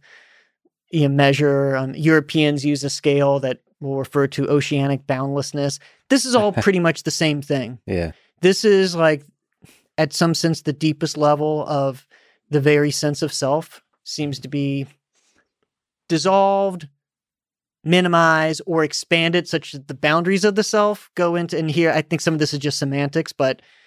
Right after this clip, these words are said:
Speaker 1: whether the self is expanding such that there's no boundary between the self and the rest of the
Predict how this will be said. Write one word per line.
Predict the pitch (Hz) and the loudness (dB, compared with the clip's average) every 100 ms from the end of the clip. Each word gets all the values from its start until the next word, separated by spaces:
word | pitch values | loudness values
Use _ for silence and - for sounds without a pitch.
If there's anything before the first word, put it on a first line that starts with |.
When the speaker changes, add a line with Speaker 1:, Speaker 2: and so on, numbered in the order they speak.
| _ _ | _ _
Speaker 1:
whether | 151 151 147 | -2 -2 0
the | 143 | -2
self | - 151 143 | 0 2 2
is | 151 135 | -2 -2
expanding | 139 - - 147 147 151 | -4 -6 -2 0 2 0
such | 139 147 - | -2 -2 -2
that | 143 | -4
there's | 147 135 | -4 -2
no | 143 | -2
boundary | 143 139 139 143 | -2 -2 -2 -4
between | 139 - 147 139 | -6 -6 -4 -2
the | |
self | 139 147 139 139 | -2 -2 -2 -2
and | 139 | -6
the | 135 | -8
rest | 139 135 - | -6 -6 -8
of | 135 | -8
the | 135 131 | -8 -10